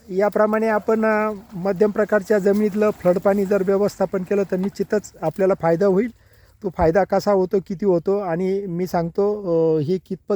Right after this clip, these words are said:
योग्य आहे, बरोबर आहे, हे तपासण्याकरता चार लाईन सोडून आपण पूर्ण बागेला फ्लड पाणी द्यावं आणि, अ, या पाणी व्यवस्थापनाचा प्रयोग परिवारातून केलेल्या प्रयोगाचा आपण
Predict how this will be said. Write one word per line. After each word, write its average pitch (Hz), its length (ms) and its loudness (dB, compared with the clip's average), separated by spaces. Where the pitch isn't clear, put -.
योग्य 180 300 2
आहे, 175 120 2
बरोबर 175 360 0
आहे, 175 240 2
हे 156 40 -8
तपासण्याकरता 190 680 -2
चार 175 240 -2
लाईन 190 200 0
सोडून 202 380 -4
आपण 175 240 -6
पूर्ण 185 280 -4
बागेला 175 360 0
फ्लड 151 260 -2
पाणी 151 240 -2
द्यावं 160 340 2
आणि, 160 520 -6
अ, 147 420 -2
या 151 180 0
पाणी 156 260 0
व्यवस्थापनाचा 156 720 -2
प्रयोग 151 320 -2
परिवारातून 151 520 0
केलेल्या 139 380 -2
प्रयोगाचा 143 560 -2
आपण 151 400 -2